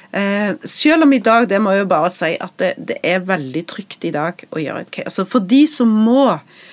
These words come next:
ta keisersnitt av en eller annen grunn, eh, eh, så enten det er planlagt eller akutt, så er det jo veldig trygt i dag, og komplikasjonene er heldigvis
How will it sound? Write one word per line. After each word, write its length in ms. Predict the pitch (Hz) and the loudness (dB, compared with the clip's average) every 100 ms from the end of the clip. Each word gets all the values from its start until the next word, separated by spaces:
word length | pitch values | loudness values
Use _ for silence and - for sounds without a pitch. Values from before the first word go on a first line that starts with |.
| - - - - _ | -20 -20 -20 -20 _
ta 320 | - 190 214 | -8 -2 -2
keisersnitt 680 | 208 226 143 - 220 226 - | -2 -4 -4 -6 -4 -4 -4
av 140 | - - | -8 -4
en 220 | 180 190 | -2 -2
eller 160 | 214 | -2
annen 180 | 170 180 | -2 -2
grunn, 300 | 196 262 269 139 - _ _ _ _ - | 2 4 4 2 -6 _ _ _ _ -20
eh, 420 | - 180 175 170 170 - _ _ | -10 -4 -2 -2 -6 -10 _ _
eh, 200 | - 135 | -8 -8
så 260 | 139 - - _ - | -8 -6 -6 _ -4
enten 380 | 175 156 214 | -2 -2 -4
det 120 | 220 190 | 0 0
er 180 | 185 | -2
planlagt 640 | 185 196 160 151 214 - - | -2 -2 -2 -4 -8 -10 -10
eller 340 | 170 180 185 | -6 -6 -6
akutt, 400 | 190 - 285 - - - | -6 -4 -6 -6 -20 -20
så 220 | - - - | -18 -12 -4
er 180 | 170 | -2
det 80 | 190 | 0
jo 80 | 226 196 | -2 -2
veldig 380 | 226 147 127 190 | -8 -6 -8 -10
trygt 320 | - 190 - | -10 -14 -6
i 80 | 196 | -4
dag, 320 | 175 240 302 | -2 -2 -4
og 140 | - | -12
komplikasjonene 1040 | - 190 196 180 180 - 165 185 240 214 160 | -6 -4 -4 -6 -6 -6 -4 -2 0 0 -2
er 220 | - 180 | -6 -6
heldigvis 720 | 196 214 147 131 - 185 196 | -6 -8 -6 -6 -4 -6 -6